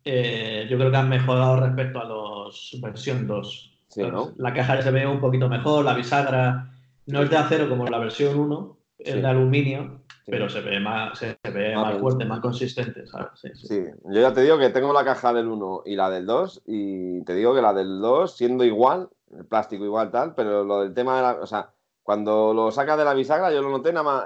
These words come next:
Speaker 2: en el, vamos, nada más abrirlos en el tren, dije, "Joder, me da la sensación de que es peor", pero dije, "Bueno, cuando llegue a casa los comparo con", y efectivamente, lo comparé, no, no, coño, es que es peor, o sea, se nota que es más, más barato, y joder, era como, "Coño, si en teoría
Speaker 1: Sí,
Speaker 2: son
Speaker 1: sí.
Speaker 2: mejores,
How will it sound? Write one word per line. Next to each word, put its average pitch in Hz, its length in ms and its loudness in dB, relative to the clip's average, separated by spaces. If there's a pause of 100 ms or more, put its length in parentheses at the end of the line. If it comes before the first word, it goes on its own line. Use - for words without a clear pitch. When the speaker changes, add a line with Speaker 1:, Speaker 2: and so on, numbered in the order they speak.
(120)
Speaker 2:
en 113 100 -6
el, 107 100 -10
vamos, 113 320 -4
nada 120 120 -4
más 147 200 0
abrirlos 131 320 0
en 117 80 -4
el 110 100 -6
tren, 156 140 -6
dije, 131 180 -8
"Joder, 98 320 -8
me 85 120 -10
da 92 80 -4
la 104 40 -6
sensación 117 360 -4
de 139 100 -6
que 131 60 -2
es - 60 -2
peor", 104 220 -2
pero 104 100 -2
dije, 90 160 -4
"Bueno, 98 300 -6 (340)
cuando 98 220 -2
llegue 113 140 4
a 120 80 4
casa 127 200 -2
los 127 140 2
comparo 110 420 0
con", 101 200 -8 (100)
y - 140 -12
efectivamente, 95 580 -6
lo 85 100 -6
comparé, 90 400 -6
no, 98 100 -6
no, 104 120 -6
coño, 120 120 -4
es - 80 -12
que - 80 -10
es - 60 -20
peor, 113 360 0
o 80 60 -14
sea, 85 360 -4 (120)
se - 140 -14
nota 98 260 -2
que 104 260 0
es 110 40 -2
más, 107 840 -2 (360)
más 95 140 -2
barato, 113 400 0
y 85 60 -6
joder, 92 320 -8
era 87 160 -2
como, 85 240 -8
"Coño, 90 340 -6 (280)
si - 240 -10
en 87 140 -8
teoría 101 260 0
Speaker 1:
Sí, 101 60 2
Speaker 2:
son 104 100 0
Speaker 1:
sí. 104 60 -4
Speaker 2:
mejores, 107 480 -2